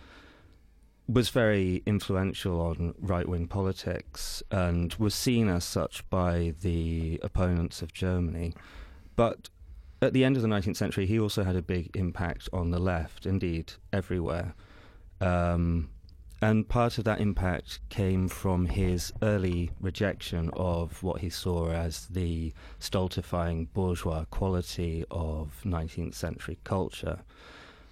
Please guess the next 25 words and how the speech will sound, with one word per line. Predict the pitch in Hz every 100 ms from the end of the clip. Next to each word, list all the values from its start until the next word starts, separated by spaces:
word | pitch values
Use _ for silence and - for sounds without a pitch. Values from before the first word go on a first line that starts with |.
| -
Um, | 101 90 87 85 82 80 - _ _ - - - - -
and | 110 107 110 - - - - _ _ _ -
for | - 131 113
him, | 143 135
a, | 101 92 -
a | 104
really | 104 98
pivotal | - 117 107 -
moment | 92 92 85 85 90
was | 90 87 80 - -
his | - 104 92
experience | - - 107 101 92 - - -
in | 110
the | 98
Franco-Prussian | - 87 85 82 - 78 - 82 82
War, | - 85
because | - - 107 -
he'd | 107 101 90 - - - -
been | 98
filled | 123 107 90
with | 87
enthusiasm | 90 85 98 95 92 87 80 82 80
for | - 87 82
it. | 87 90 -
He, | - 87 85